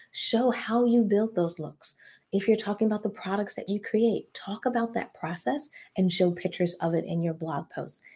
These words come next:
This is how you're going to be able to increase your engagement and activity around your communication. The other thing is, try to be consistent.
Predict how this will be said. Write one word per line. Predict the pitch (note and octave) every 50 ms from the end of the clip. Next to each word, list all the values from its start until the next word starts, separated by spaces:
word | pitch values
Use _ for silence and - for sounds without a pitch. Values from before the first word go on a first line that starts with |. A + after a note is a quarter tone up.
| _ _ -
This | F3 G3 G#3 G3 -
is | C4 B3+ B3+
how | - A3+ A3 G#3+
you're | G#3 G3+ F#3+ F3+
going | F#3 F3+ E3+ E3+ F3 E3+
to | - D#3+
be | D#3+ D#3 D#3
able | D#3 D#3 D#3+
to | D#3 -
increase | D3 D3+ D3 - - D#3+ D#3 - -
your | E3 D3+
engagement | D3 D3 D3 - E3 F3 G#3 A3+ A3+ - C4+ C4+ C4+ C4 - - - - _ -
and | F3 F3 E3+ - -
activity | E3 E3 - _ _ - - - D4 E4 C#4 - E3+ C#3+ C#3+ C#3+ - - - - _ _ -
around | F#3+ F3 E3+ E3+ D#3 D#3+ D#3+ D#3+
your | D#3+ D#3+ D#3
communication. | - - D3+ D3+ C#3 C3+ - - - - - - - - - _ _ _ _ _ _ _ - - - - - - - - - - - - - _ _ _ _
The | B3 C4+
other | F#4 A#4 A#4+ A4+ -
thing | C4 B3+ B3 A3
is, | G#3+ G#3+ G#3+ A3 G#3+ - - - - _ _ _ _ _
try | - - - F#3 F#3+ A3 C4+
to | - E4+
be | D#4+ D4
consistent. | D4 - B3+ A#3+ A#3 - C4+ A#3 - - - -